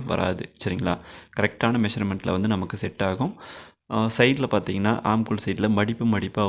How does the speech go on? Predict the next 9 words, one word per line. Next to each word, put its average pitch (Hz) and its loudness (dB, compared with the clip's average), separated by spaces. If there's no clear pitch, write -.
வரும். - -2
ஸ்லீவ்லேயே 120 6
ஆகட்டும், 110 0
இல்ல 98 2
ஃப்ரண்ட் 110 -2
பார்ட், 104 2
பேக் 101 -2
பார்ட்லேயே 101 -4
ஆகட்டும், 104 -2